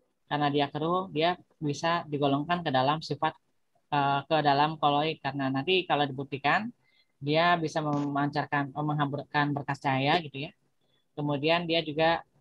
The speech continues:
eh, bisa mengendap kalau dibiarkan lama gitu, atau sudah basi gitu ya. Nah, ini dialisis. Dialisis prinsip kerjanya ada penyaring yang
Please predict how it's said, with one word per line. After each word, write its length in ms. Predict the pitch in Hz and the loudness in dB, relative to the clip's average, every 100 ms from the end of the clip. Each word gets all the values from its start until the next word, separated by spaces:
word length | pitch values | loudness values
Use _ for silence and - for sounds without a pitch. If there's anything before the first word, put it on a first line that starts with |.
| _ _ _ 156 | _ _ _ -4
eh, 220 | 147 143 143 | -2 -4 -6
bisa 160 | 156 175 | -2 -2
mengendap 480 | 180 185 190 151 | 0 2 4 4
kalau 560 | 160 151 165 185 202 220 - _ _ _ 156 | 4 6 6 6 4 -2 -16 _ _ _ -6
dibiarkan 560 | 151 147 143 170 180 - _ _ - | 0 2 2 2 0 -2 _ _ -2
lama 280 | 151 165 147 127 | 0 0 -2 -4
gitu, 80 | |
atau 480 | - 139 156 156 156 | -6 -2 0 0 -2
sudah 240 | - 147 139 | -2 -2 0
basi 400 | 135 - 139 - _ _ _ _ _ | 0 -2 -10 -12 _ _ _ _ _
gitu 120 | 131 131 156 | -12 -10 -10
ya. 20 | - - - _ _ _ _ _ _ _ _ _ _ _ _ _ _ _ _ _ _ _ _ _ _ | -12 -16 -16 _ _ _ _ _ _ _ _ _ _ _ _ _ _ _ _ _ _ _ _ _ _
Nah, 320 | 156 165 147 151 - | 2 2 2 -2 -2
ini 240 | 165 196 | 2 4
dialisis. 720 | 196 165 170 175 185 151 - - _ _ - | 4 4 4 4 0 -2 -6 -16 _ _ 0
Dialisis 560 | 160 156 156 214 214 | 2 2 2 0 0
prinsip 400 | - 170 160 165 | -6 -6 -4 -4
kerjanya 640 | 175 151 147 147 170 214 254 - _ _ _ _ _ _ _ _ _ | -6 -2 -2 0 -2 -2 -4 -12 _ _ _ _ _ _ _ _ _
ada 320 | 170 165 175 | 0 4 2
penyaring 560 | 175 175 160 160 196 196 | 4 0 2 2 0 0
yang 240 | 180 196 | 2 2